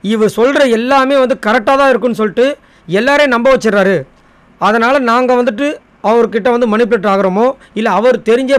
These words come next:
பண்றாரான்னு தெரியல அப்படின்ற மாதிரி சொல்லியிருந்தாங்க. ஏன்னா அவரோட வார்த்தைகள் அந்த மாதிரி.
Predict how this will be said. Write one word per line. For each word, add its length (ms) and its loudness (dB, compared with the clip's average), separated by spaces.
பண்றாரான்னு 460 0
தெரியல 280 0
அப்படின்ற 180 -6
மாதிரி 180 -4
சொல்லியிருந்தாங்க. 480 -2
ஏன்னா 160 -2
அவரோட 240 -2
வார்த்தைகள் 400 0
அந்த 120 -4
மாதிரி. 300 0